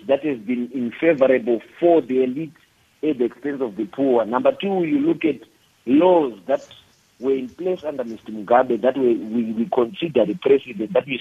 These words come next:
still consider repressive. The, the Public Order and Security Act, they've renamed it to the Maintenance of Order and Public Security, but nothing has changed in terms of its content, in terms of its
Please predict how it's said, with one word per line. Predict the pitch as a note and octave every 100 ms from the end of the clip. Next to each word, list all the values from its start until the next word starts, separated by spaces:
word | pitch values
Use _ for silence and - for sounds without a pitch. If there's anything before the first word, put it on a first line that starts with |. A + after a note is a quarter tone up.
| -
still | F3+
consider | D3+ B2+ A2+ C3 G#2+
repressive. | F#2+ F#2 B2 G2+ G#2+ G2 - _ _
The, | - A2+
the | G#2+
Public | A2 D3 B2 A#2
Order | C3+ B2+ A2 G#2 G2 _ -
and | G#2+ -
Security | A2 C3+ C3 A#2+ B2
Act, | B2 - G2+
they've | B2 G#2+
renamed | C3 F3+ E3+ D3+ A2+
it | C4 -
to | A3
the | A2+
Maintenance | A2+ A2+ D3 D3 B2
of | A2 -
Order | B2+ B2+ G#2 G2 _ _
and | A2 A2
Public | C3+ A#2+ G#2+ -
Security, | G#2+ B2+ A#2+ G#2
but | G#2 A2+ G2+
nothing | A#2 D3+ D3+ C#3
has | A2+ -
changed | D#3+ D3 A2+
in | A2
terms | D3 B2+
of | A2+
its | D3 D3
content, | - D3+ C#3+ C3 A#2 _ _ -
in | A#2+
terms | C#3+ A#2+
of | G#2
its | D#3